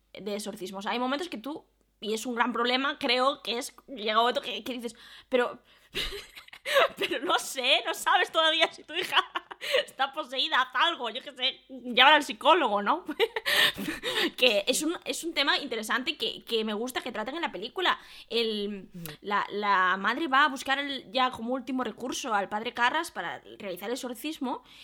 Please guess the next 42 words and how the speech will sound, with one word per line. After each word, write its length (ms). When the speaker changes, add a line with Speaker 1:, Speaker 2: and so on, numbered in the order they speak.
Speaker 1:
y 60
el 60
padre 220
Carras 200
le 80
dice 180
que 140
ya 120
no 120
hacen 200
exorcismos 680
porque 320
ahora 200
han 80
aprendido 460
lo 80
que 100
es 60
la 60
esquizofrenia, 800
y 220
hablan 320
de 100
salud 340
mental 480
en 120
una 240
película 440
Speaker 2:
Sí, 60
Speaker 1:
religiosa 600
de 100
los 120
Speaker 2:
sí, 100
sí, 20
sí, 60
Speaker 1:
setenta, 420
Speaker 2:
sí. 100
Speaker 1:
y 220
esto 160
es 60
muy 100
fuerte. 420